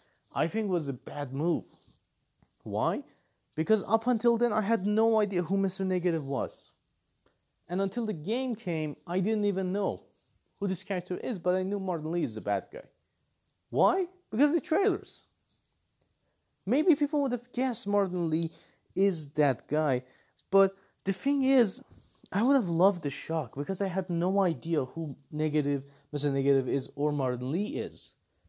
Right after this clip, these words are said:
Many people don't. The, this game actually gives him a great role and makes him a recognized character for real.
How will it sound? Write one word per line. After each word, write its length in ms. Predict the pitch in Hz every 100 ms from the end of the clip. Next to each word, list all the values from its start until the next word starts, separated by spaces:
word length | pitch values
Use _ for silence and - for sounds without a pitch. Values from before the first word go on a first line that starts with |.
| _
Many 320 | 139 165 247 233
people 280 | 196 160
don't. 440 | 120 139 208 147 - _ _ _ -
The, 180 | 196 -
this 240 | 170 226 -
game 160 | 240
actually 240 | 214 214 170
gives 300 | 160 185 165
him 120 | 170
a 60 |
great 640 | 131 - 107 120 202 185 - 113
role 420 | 123 139 95 - _ _ _ _ _ -
and 300 | 135 127 123
makes 280 | 156 160 -
him 160 | 143 127
a 320 | 120 117 113 -
recognized 600 | 135 139 131 117 120 113
character 580 | - 247 170 - - - _
for 240 | - 117 117
real. 320 | 202 320